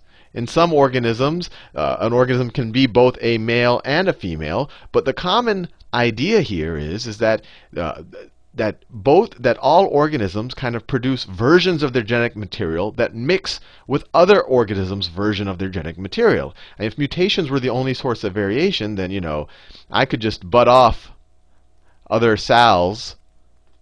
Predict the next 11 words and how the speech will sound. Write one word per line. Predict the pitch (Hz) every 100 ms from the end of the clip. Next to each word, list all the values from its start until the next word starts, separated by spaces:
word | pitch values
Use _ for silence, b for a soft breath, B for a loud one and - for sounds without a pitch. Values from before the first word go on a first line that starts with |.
| _ _ _ _ _
You | 71
know, | 67
maybe | 95 90 92 82 b b -
other | 120 117
Sal's | - 117 117 117 101
would | 92
just | 95 90 - - _ _ _ _ _ _
butt | 82 104 107
off | 113 110 -
from | - 101 107
me, | 147 113